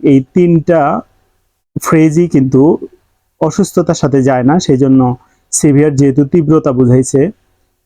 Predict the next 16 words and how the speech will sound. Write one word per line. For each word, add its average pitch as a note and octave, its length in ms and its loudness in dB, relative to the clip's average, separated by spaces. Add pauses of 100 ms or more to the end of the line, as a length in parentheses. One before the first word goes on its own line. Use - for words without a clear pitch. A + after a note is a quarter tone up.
(120)
এবং C3 380 2
তার B2+ 280 -2
জ্বরের C#3+ 320 0
তীব্রতাকে C3+ 520 0
বোঝানো B2+ 320 2
হয়েছে, C3 280 2
সেই C#3+ 160 0
জন্য B2+ 260 2
অ্যান্সার C3 440 -2
হবে B2+ 280 -2 (340)
he C#3 80 2
had B2+ 280 0
a C3 40 2
severe C3+ 440 0
attack C3+ 420 -2
of C#3+ 240 -2